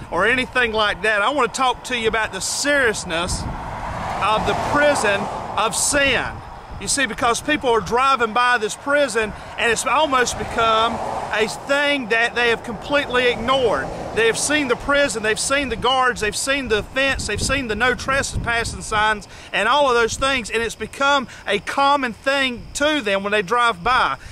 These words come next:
But there's a thing called the prison of sin that many of us are in today. Maybe it's alcoholism, maybe it's addiction to pornography, maybe it's overeating with obesity. I don't know what the sin is that you're struggling with, but I want to let you know that if you are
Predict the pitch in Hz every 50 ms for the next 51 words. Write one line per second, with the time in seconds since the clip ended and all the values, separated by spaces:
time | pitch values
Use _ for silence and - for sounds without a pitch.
0 | - - - - 226 240 226 226 240 240 202 196 220 - - 285 294 311 320 277
1 | - 233 254 254 240 233 196 208 - - - 277 277 302 247 190 240 208 208 -
2 | - - - 294 302 277 247 226 220 214 - - - - - 208 202 190 208 233
3 | 294 330 339 277 240 220 208 202 185 208 214 208 - - 208 220 - - 262 277
4 | 285 269 - - - 214 175 170 233 262 254 226 190 156 139 123 - - - -
5 | - - 175 220 254 233 247 226 214 - - 220 233 262 254 - 226 190 208 208
6 | 202 202 196 202 208 208 180 185 180 180 190 233 262 269 262 247 220 180 - 214
7 | 180 151 - 240 269 233 - - 233 196 - 240 233 - 220 214 208 220 240 240
8 | 240 233 196 190 170 - 185 175 185 214 254 277 254 240 220 202 - - 208 247
9 | 262 233 233 240 226 - 226 254 269 254 233 214 202 202 196 190 196 190 175 151
10 | 180 240 269 254 - - 208 185 190 180 165 - - - - - - - 208 294
11 | 330 294 254 233 247 262 254 240 233 254 269 262 - 190 202 - - - - 277
12 | 277 269 247 233 233 220 202 156 185 165 - 254 247 233 220 - - - 254 262
13 | 277 269 240 220 208 190 185 185 185 196 202 214 208 - - - - - - 175
14 | 196 214 247 302 311 277 254 247 247 254 - - - 226 220 254 262 247 233 214
15 | 202 196 180 180 - - - 240 277 302 311 320 302 - 196 220 220 220 208